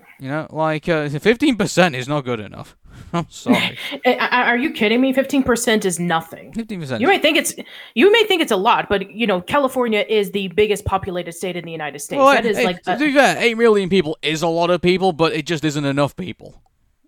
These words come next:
Speaker 1: You know?
Speaker 2: Not for Disneyland.
Speaker 1: Exactly
Speaker 2: No.
Speaker 1: not. So, yeah,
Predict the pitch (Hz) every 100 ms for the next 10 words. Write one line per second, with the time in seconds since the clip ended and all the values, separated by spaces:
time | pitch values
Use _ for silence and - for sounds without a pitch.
0 | _ - 117 226 247 240 233 208 185 180
1 | 156 139 117 147 - 127 127 98 104 113
2 | 101 - - 123 - - - _ - 160
3 | 170 160 127